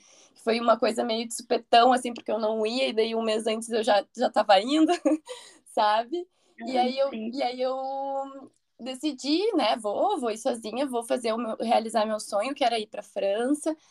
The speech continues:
Speaker 1: Aí fiquei quatro dias sozinha lá, tinha só seis meses de francês, mas me virei, assim, né? Ah, e até comentei contigo, tinha pessoas super gentis, né? Os franceses muito gentis,
Speaker 2: Uhum.
Speaker 1: outros que me ignoravam, nem olhavam na minha cara.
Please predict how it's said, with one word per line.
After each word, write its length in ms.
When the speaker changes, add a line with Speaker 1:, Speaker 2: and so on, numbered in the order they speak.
Speaker 1:
Aí 140
fiquei 180
quatro 320
dias 260
sozinha 400
lá, 400
tinha 340
só 320
seis 260
meses 320
de 120
francês, 520
mas 180
me 160
virei, 500
assim, 500
né? 280
Ah, 320
e 120
até 220
comentei 400
contigo, 360
tinha 160
pessoas 300
super 220
gentis, 760
né? 200
Os 80
franceses 360
muito 220
gentis, 200
Speaker 2:
Uhum. 60
Speaker 1:
outros 200
que 120
me 80
ignoravam, 580
nem 120
olhavam 320
na 80
minha 180
cara. 400